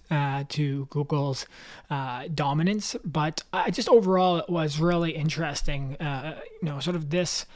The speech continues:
as soon as people are sort of interacting with Chat, Chat G P T, all of a sudden saying Google search is dead. And, um, you know, for many reasons, I think this is definitely, uh, I err on the side that this is, uh, an overstated,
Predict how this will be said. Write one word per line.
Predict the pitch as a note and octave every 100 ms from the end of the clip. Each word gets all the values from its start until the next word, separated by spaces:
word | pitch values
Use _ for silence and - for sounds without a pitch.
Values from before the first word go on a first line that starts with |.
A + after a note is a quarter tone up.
| - - - -
as |
soon | - A3
as | -
people | G#3+ G3
are |
sort | D#3+ F3+
of |
interacting | F3+ D#3 F3 D3+ D#3+
with | D#3 C#3
Chat, | D#3+ -
Chat | - D#3 D3 C#3+
G | D3+
P | -
T, | - F3+ F3 D3+ - - - - - _ G#4
all | B3+ F#3+
of | E3+
a |
sudden | - F3
saying | D3+ E3 D#3
Google | D3+ D#3 D#3
search | - D3+ C3+ C#3
is | A#2+
dead. | - A#2+ - - - -
And, | D#3+ D3 D3 C#3+
um, | C#3+ C3+ C3 C3 C#3 C3 F3
you | E3
know, | D#3
for | E3+ E3 F3
many | G#3+ F#3
reasons, | F3+ A#3 G#3 - -
I | D3
think | - D#3+
this | E3 C#3+
is | D3+ C3+ - - - - -
definitely, | F#3 - F#3 E3 D#3 D3
uh, | E3+ D#3+
I | E3+ D3+ F3 F#3
err | F3 E3
on | D#3+
the |
side | - D#3
that | D3+
this | D3+ D3
is, | D3 C#3
uh, | C3+ B2+ F3
an | D#3
overstated, | F3 D#3+ D#3 - D#3+ D3 D#3 C#3+